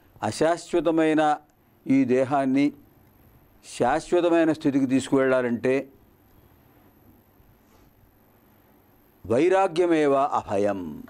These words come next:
ఏ భయము పోగు కలిగించనిది, భయాలన్నింటినీ పోగొట్టేది వైరాగ్యతత్వమే అని చెప్పింది.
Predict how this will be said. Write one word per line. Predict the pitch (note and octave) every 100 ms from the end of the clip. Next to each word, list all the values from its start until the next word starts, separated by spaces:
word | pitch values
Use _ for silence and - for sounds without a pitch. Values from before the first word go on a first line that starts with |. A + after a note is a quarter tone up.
| - _ _ _ _ _ _ _ -
ఏ | G#2+ C#3+
భయము | A2 D3 F#3+ G#3 A3 G#3+ -
పోగు | E3+ D#3 D3 F#2+ - - _ _ _ -
కలిగించనిది, | C3 D3+ D#3 D3 C3+ B2 B2 - - _ _ - _ _ _ _ _ - - _ _ _ _ _ _ - _ _ -
భయాలన్నింటినీ | A2 C#3 D#3+ D3 C#3 F3 F3 G3+
పోగొట్టేది | F#3 D3 D3 C#3+ C#3 C3 B2 A#2+ A#2+ - _ _ _ _ _ - - -
వైరాగ్యతత్వమే | G#2 C3+ E3+ F3 D3 D3+ C3 - A2+ G#2 G#2+ G2+ F2+ D#2 - _ _ _ _ _ _ _ - - - - - - - - - A2
అని | A2 G2+
చెప్పింది. | F#2+ G2+ E2